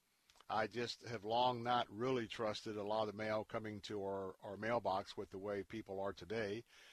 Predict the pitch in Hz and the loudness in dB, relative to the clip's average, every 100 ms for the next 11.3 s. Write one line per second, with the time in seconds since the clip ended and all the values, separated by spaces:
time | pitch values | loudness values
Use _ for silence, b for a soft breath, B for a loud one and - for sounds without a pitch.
0 | B B 110 110 107 - 123 127 - 117 | B B -2 0 -2 0 4 4 2 -2
1 | 113 110 113 110 - 110 110 123 110 101 | 2 4 4 2 -2 -2 -2 -2 -2 -4
2 | 101 113 113 110 104 110 - 92 117 110 | -4 -2 -2 -4 -2 -2 -2 -4 2 2
3 | - 107 110 104 95 - 120 120 - 101 | 2 -4 -2 -2 -4 -2 0 0 -2 -4
4 | 98 92 104 - - b b b b b | -4 -4 -8 -8 -16 b b b b b
5 | 110 104 101 95 104 110 113 107 107 - | -6 -2 0 0 0 0 -2 -6 -6 2
6 | 107 107 107 104 104 - 110 104 101 98 | 4 4 4 2 0 -2 -4 -2 0 0
7 | 95 110 104 104 95 - 107 110 107 - | -2 -4 -2 -2 -4 -4 -2 -2 -2 -6
8 | 101 107 110 107 - 101 95 110 101 107 | -4 -2 0 0 -2 -6 -2 -2 -2 0
9 | 107 104 101 101 98 b b b b b | 2 0 0 -4 -6 b b b b b
10 | 110 104 - 117 113 110 - 107 104 - | -2 -2 2 4 4 2 0 0 0 -2
11 | - 101 98 | 0 0 0